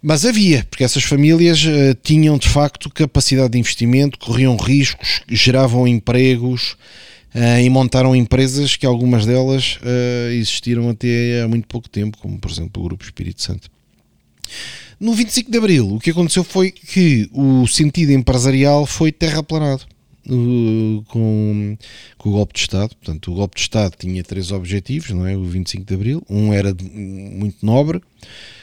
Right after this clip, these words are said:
democratizar e, portanto, mudar de um sistema de, de uma ditadura para uma democracia. Eh, isso foi um objetivo importantíssimo, que nos dá agora o direito de sermos livres. O segundo,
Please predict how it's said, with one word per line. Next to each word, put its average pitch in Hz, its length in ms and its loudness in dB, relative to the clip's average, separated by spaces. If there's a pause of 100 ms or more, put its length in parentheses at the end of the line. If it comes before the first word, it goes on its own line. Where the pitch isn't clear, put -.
(140)
democratizar 110 1040 0
e, 90 100 -6
portanto, 95 460 -6
mudar 104 420 0
de 92 60 -8
um 101 80 -4
sistema 101 420 0
de, 92 840 0
de 95 60 -6
uma 101 160 0
ditadura 98 560 0
para 101 180 -2
uma 98 180 0
democracia. 98 640 -4 (1120)
Eh, 95 1160 -2 (1120)
isso - 200 -12
foi 73 100 -8
um 78 80 -6
objetivo 80 480 -8 (100)
importantíssimo, 117 960 -2 (360)
que 95 80 -6
nos 87 160 -4
dá 92 120 -2
agora 90 240 -2
o 87 60 -2
direito 87 260 -4
de - 60 -8
sermos 85 240 -6
livres. 101 560 -4 (1120)
O 147 80 0
segundo, 151 600 2